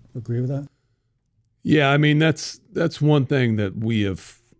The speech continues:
Speaker 2: this is a mindset change, and we, we've fought, we've battled with that, and, and, and because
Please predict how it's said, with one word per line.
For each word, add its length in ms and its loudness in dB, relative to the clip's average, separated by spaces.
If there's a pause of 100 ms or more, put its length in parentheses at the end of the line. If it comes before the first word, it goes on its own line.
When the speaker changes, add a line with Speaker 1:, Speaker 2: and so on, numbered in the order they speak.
(360)
Speaker 2:
this 340 -2
is 60 2
a 40 4
mindset 720 -2
change, 460 -18
and 160 -8
we, 120 -4
we've 240 -4
fought, 340 -6
we've 260 -2
battled 640 0
with 160 -4
that, 380 -2
and, 180 -6
and, 460 -2
and 580 -4 (600)
because 720 0